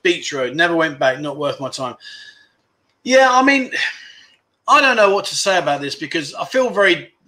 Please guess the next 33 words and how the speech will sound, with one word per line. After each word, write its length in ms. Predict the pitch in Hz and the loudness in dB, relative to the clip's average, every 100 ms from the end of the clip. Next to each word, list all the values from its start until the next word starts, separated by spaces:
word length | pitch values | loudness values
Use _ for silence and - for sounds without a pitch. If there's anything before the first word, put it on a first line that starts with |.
| - | -18
I 60 | |
feel 220 | - 220 | -6 -4
very 260 | 180 190 180 | -4 -2 -2
mixed 340 | 170 190 - | -2 -6 -8
emotions 460 | 175 170 165 160 139 | -2 0 0 -4 -6
on 160 | 127 120 | -8 -10
Soy 220 | 131 117 | -12 -12
Six. 800 | - 107 92 - - - - - _ _ _ _ _ _ _ _ _ _ - | -12 -14 -16 -18 -18 -20 -20 -20 _ _ _ _ _ _ _ _ _ _ -2
I've 160 | 196 | 0
got 220 | 202 233 | 4 6
a 40 | 233 | 8
lot 100 | 247 | 6
of 80 | - | 4
friends 360 | 226 226 208 | 2 0 0
down 240 | 220 208 208 | 0 2 4
there. 200 | 214 208 | 4 4
I've 80 | |
got 80 | 190 | 0
a 60 | 190 | -2
lot 120 | 185 | -4
of 100 | 170 | -6
people 240 | 180 185 | -6 -4
I 40 | 170 | -4
know 140 | 165 | -2
that 120 | 160 | -2
own 140 | 160 147 | -2 -2
businesses, 560 | 170 143 151 - 165 | -6 -6 -6 -8 -4
so 100 | - | 2
I 80 | 196 | 2
don't 300 | 202 247 254 | 4 0 0
wanna 460 | 226 202 190 170 170 - - | 0 2 4 2 0 -8 -10
be 200 | 180 175 | -4 -4
negative. 520 | 180 165 147 - 117 | -2 -4 -6 -12 -14